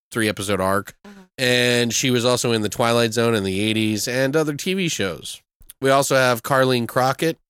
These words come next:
Speaker 1: She plays Leah. She's not related to Davy Crockett.
Speaker 2: <laughs>
Speaker 1: Um, she was on
Speaker 2: Was it, wait, you mean he,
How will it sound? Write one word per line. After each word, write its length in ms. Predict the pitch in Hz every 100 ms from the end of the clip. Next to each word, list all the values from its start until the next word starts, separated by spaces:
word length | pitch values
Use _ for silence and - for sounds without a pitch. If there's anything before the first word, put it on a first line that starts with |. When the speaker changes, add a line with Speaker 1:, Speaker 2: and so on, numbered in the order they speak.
| _
Speaker 1:
She 100 | -
plays 380 | 101 101 95 90
Leah. 360 | 104 117 135 156
She's 220 | - 104 92
not 380 | 95 92 - - _ _ -
related 340 | 104 98 92
to 60 | 87
Davy 380 | 87 101 107 117
Crockett. 520 | 127 117 113 131 131
Speaker 2:
<laughs> 40 | - - - -
Speaker 1:
Um, 500 | 104 104 101 98 98
she 220 | - 120
was 220 | 120 110
on 140 | 131 - - - - _ -
Speaker 2:
Was 240 | 247 277
it, 140 | 240 269
wait, 260 | 330 226
you 200 | 220 269
mean 100 | 269
he, 200 | 269 240